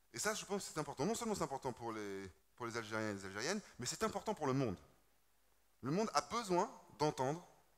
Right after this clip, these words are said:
euh, une parole algérienne et algérien. Enfin, algé-, une parole algérienne. Ça me tonnait.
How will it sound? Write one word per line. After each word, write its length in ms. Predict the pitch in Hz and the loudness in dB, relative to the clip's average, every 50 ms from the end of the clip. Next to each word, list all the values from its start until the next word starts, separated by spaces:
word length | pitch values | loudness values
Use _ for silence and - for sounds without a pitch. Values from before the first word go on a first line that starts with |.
| _ _ _ _ _ _ _ _ _ _ _ _ _ _ _ _ - - - | _ _ _ _ _ _ _ _ _ _ _ _ _ _ _ _ -20 -12 -6
euh, 680 | 117 110 104 101 98 98 95 85 87 101 95 - 98 104 | -4 -2 -2 0 -2 -4 -4 -6 -8 -12 -12 -12 -12 -4
une 140 | 127 123 117 | -4 -4 0
parole 400 | - - 165 143 147 147 165 190 185 165 - - - - - - _ - | 6 8 8 10 10 6 6 2 -2 -8 -12 -18 -20 -20 -20 -20 _ 6
algérienne 560 | 139 147 147 135 139 123 113 107 110 120 127 123 - - - _ _ | 6 6 6 6 2 2 2 2 0 -2 -4 -6 -12 -20 -20 _ _
et 100 | 110 117 - | -8 0 2
algérien. 440 | 147 143 123 113 113 90 82 73 - - - _ _ _ - _ _ _ _ - | 2 2 2 0 -2 -2 -4 -6 -8 -12 -20 _ _ _ -20 _ _ _ _ 0
Enfin, 100 | 120 120 | 0 0
algé-, 180 | 113 131 120 | 2 0 0
une 100 | 123 117 | 0 2
parole 200 | 127 127 139 139 | 4 4 4 4
algérienne. 320 | 123 107 113 95 82 73 69 - - _ _ _ _ _ - _ _ _ _ _ _ _ - | 4 0 -2 -4 -4 -6 -10 -16 -20 _ _ _ _ _ -20 _ _ _ _ _ _ _ -12
Ça 80 | 92 | -12
me 80 | 80 78 | -12 -10
tonnait. 240 | - 92 69 64 | -12 -14 -14 -14